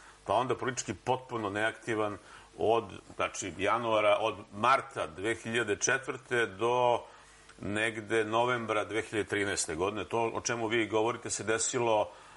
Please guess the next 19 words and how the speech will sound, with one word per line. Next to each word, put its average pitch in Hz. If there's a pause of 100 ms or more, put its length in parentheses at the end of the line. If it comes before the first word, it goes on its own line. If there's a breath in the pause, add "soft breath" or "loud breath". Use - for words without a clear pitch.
(120)
u 104
tom 117
međuperiodu, 107
nisam 127
učestvovao 104
u 87
tome, 131
a 92
tačno -
je 98
da 98
su -
neki 110
ljudi 117
koji 101
su -
tada 107
držali 98
vlast 107